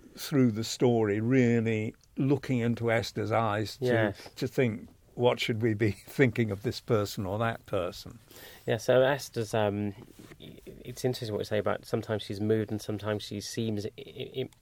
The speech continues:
Speaker 2: impassive, almost as if she's got the qualities of her parents. Her, her mother, who begins the novel as this very still creature of
Speaker 1: Mm.
Speaker 2: fashion, icy still, really.
Speaker 1: Yeah.
Speaker 2: And the father who's,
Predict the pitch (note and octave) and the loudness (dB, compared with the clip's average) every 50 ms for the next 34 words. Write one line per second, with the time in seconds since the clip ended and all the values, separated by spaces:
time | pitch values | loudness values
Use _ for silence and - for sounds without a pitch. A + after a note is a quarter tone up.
0 | _ - B2+ B2 A2 - - C#3 A#2+ - B2 C3 C#3+ C#3 B2+ A#2+ G#2+ - - A2 | _ -10 -10 -10 -8 -6 -6 -6 -4 0 4 6 6 8 8 6 6 4 -2 -6
1 | A2 G#2+ - - A2 - - - - - - A2+ G#2+ A2 - A2+ G2 G#2+ G2+ G#2+ | -6 -6 -6 -6 -6 -4 -4 -4 -4 -2 0 0 0 0 -2 -4 -6 -4 -2 -2
2 | G#2+ - - - A#2+ A2+ G#2+ G2 F#2 D2+ - - G#2+ G#2 - G2 A2 A2 G#2+ A2 | -4 -2 -2 0 0 2 2 2 0 -2 -4 -4 -4 -4 -2 -2 -4 0 2 2
3 | G#2+ F#2+ G#2 G2+ G#2 G2+ G2+ G2+ - - - - _ _ - A#2 G#2 - A#2 A2 | 4 4 2 0 -2 -4 -6 -6 -8 -12 -20 -20 _ _ -8 -4 2 4 4 4
4 | A2+ G#2+ G2 G#2 F#2+ G2+ G#2 G2 F2+ F#2+ F#2+ F#2+ G2 F#2+ G2+ F#2+ - - G#2 - | 4 2 0 0 2 2 2 2 2 0 -2 -4 -4 -4 -6 -8 -8 -10 -8 -4
5 | A#2+ A#2 B2 B2 B2 A#2+ A#2+ G#2 - - - - - - - A#2 G#2+ F#2+ F#2+ F#2+ | -2 0 0 0 0 0 -2 -2 -4 -6 -8 -8 -8 -6 -2 -2 -2 -2 -2 -4
6 | F2 F2 F2+ - - - _ _ _ _ - _ _ _ - - C3 A2+ - - | -6 -8 -10 -14 -18 -20 _ _ _ _ -20 _ _ _ -8 -6 -6 -6 -4 -2
7 | - G2 F#2 F#2+ G#2+ A2 G2 - - - - F#2+ F2 E2+ - - - - - - | -4 -2 -2 -4 -6 -6 -6 -6 -8 -10 -10 -10 -10 -12 -16 -20 -20 -20 -20 -20
8 | _ _ - - - A2 A#2+ A2+ G#2+ - - G#2 G#2 - - - - - - - | _ _ -12 -8 -4 -2 -2 -2 -4 -6 -8 -8 -8 -8 -10 -8 -8 -8 -8 -8
9 | - - - - G1+ G1+ - - - - - - A#2 A2+ A2 A2 G#2+ - - A#2+ | -8 -6 -4 -2 -2 -2 -4 -6 -10 -10 -2 0 2 2 2 2 2 4 6 8
10 | A2+ A2 G#2 G#2+ G2+ F#2+ G#2+ G#2 G2 G2 F#2+ - | 8 8 8 6 4 2 0 -2 -2 -2 -4 -6